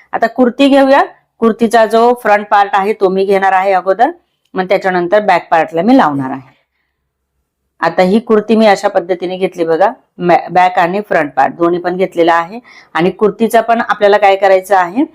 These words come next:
अ, जो कॉर्नर आहे तो कट करून घ्यायचा आहे, म्हणजे मध्य सेंटर करून घ्यायचा आहे आणि वरच्या साईडने कट मारायचा आहे, म्हणजे आपल्याला जेव्हा पण गळा लावायचा असेल ना,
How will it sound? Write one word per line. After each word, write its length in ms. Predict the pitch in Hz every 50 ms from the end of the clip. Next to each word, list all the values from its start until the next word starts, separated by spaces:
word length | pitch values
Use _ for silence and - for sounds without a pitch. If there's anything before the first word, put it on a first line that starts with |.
| _ _ _ _ _ _ -
अ, 260 | 170 165 170 170 165
जो 140 | 170 175 202
कॉर्नर 400 | 202 - 180 165 165 180 208 214
आहे 180 | 233 214 226 247
तो 120 | 240 247
कट 180 | 240 - 196 190
करून 320 | - - 160 147 156 165
घ्यायचा 360 | 156 156 147 139 139 - 139
आहे, 220 | 131 131 131 131 - - _ _ _ _ _ _ _ _ _ _ _ -
म्हणजे 200 | 170 160 160 190
मध्य 320 | 185 180 175 160 165 196
सेंटर 340 | 196 208 196 180 175 196 190
करून 280 | 190 - 185 180 185 196
घ्यायचा 340 | 196 185 180 175 185 185
आहे 260 | 180 175 180 202 240 294 - _ _ _ _ _
आणि 140 | - 170 170
वरच्या 360 | 170 170 165 160 - 190 190
साईडने 320 | 190 185 170 170 175 196
कट 220 | 202 - 185 170 -
मारायचा 440 | 170 165 160 165 165 160 160 - 196
आहे, 100 | 226 254
म्हणजे 260 | 233 208 185 190 196 - -
आपल्याला 420 | 185 - - 196 185 185 190 208
जेव्हा 340 | 208 196 196 175 175 190 190
पण 160 | 190 - 226
गळा 280 | 220 196 185 175 175 175
लावायचा 480 | 165 156 147 147 160 151 147 - 151
असेल 260 | 147 - - 190 196 226
ना, 120 | 277 320